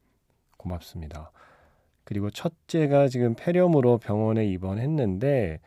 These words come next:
둘째 아이도 같이 병원에 데리고 가셨나 봐요. 어, 둘째가 자꾸 깨서 삼 일째 이 방송을 듣고 계시는 상황으로 저는 이해를 했습니다.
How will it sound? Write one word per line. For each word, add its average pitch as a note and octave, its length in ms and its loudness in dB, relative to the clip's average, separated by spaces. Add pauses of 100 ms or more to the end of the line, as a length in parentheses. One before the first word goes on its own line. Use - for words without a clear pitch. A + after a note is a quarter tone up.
(280)
둘째 A#2+ 340 -2
아이도 C#3 300 4
같이 - 520 -4
병원에 A#2+ 880 -2
데리고 G#2+ 300 -6
가셨나 G2+ 460 -4
봐요. A2+ 400 -8 (180)
어, F#2+ 300 -12
둘째가 B2+ 360 -2
자꾸 G#2 280 -6
깨서 G#2+ 640 -4 (440)
삼 - 240 -6
일째 D#3 340 0
이 G#2+ 60 0
방송을 F#2+ 520 -6
듣고 - 400 -8
계시는 G2+ 440 -4
상황으로 D3+ 520 2
저는 G2 260 -4
이해를 E2 220 -8
했습니다. G2 500 -18